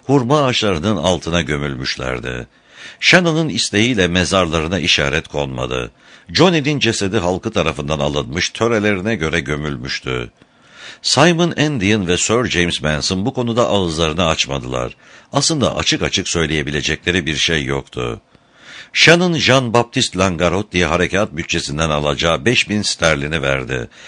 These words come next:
ve Korsikalı Avrupa'ya döndü. Son alınan habere göre Tutsilerce desteklenen Mikombero'nun diktatörlüğüne karşı çıkan Hutu taraftarlarını eğitmek için Burundi'ye gidiyordu. Kıyıda birbirlerinden ayrılırlarken Shannon'a,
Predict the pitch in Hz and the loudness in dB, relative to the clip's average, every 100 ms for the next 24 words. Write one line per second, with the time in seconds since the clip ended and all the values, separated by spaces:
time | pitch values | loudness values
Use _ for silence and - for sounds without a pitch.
0 | - 104 147 - 131 107 147 85 92 78 | -10 2 2 2 -2 0 -2 0 0 0
1 | 80 90 78 76 69 67 62 60 58 - | 0 -2 0 2 2 -2 -4 -6 -8 -10
2 | _ _ - - - - 180 104 71 73 | _ _ -20 -18 -4 0 2 2 0 0
3 | 78 73 73 73 95 80 92 - 123 - | 0 0 2 0 0 0 -2 -2 -8 -4
4 | 131 113 135 104 80 80 - 82 73 73 | -2 0 0 0 0 0 0 0 0 0
5 | 87 95 - 147 - 147 127 117 143 98 | 0 -2 0 0 2 0 2 0 0 0
6 | 73 82 76 - 95 95 92 78 82 101 | -2 -2 -4 -4 -4 -2 -2 -2 0 0
7 | 85 76 - - 78 95 87 160 147 87 | 2 2 0 -4 0 -2 0 -4 -2 2
8 | 82 80 80 76 76 82 85 82 107 117 | 2 2 0 0 0 0 2 0 0 -4
9 | - 131 85 110 120 80 71 64 69 65 | -2 -4 -2 -2 -2 -2 -2 -2 -4 -4
10 | 65 57 64 57 - - - - - - | -4 -4 -6 -6 -12 -20 -20 -20 -18 -18
11 | - 151 175 - 117 139 127 127 107 101 | 0 2 4 4 4 2 2 2 2 2
12 | 98 101 80 73 78 95 78 71 69 92 | 2 2 2 2 0 0 2 0 2 2
13 | 87 - 135 82 73 | 4 4 2 2 2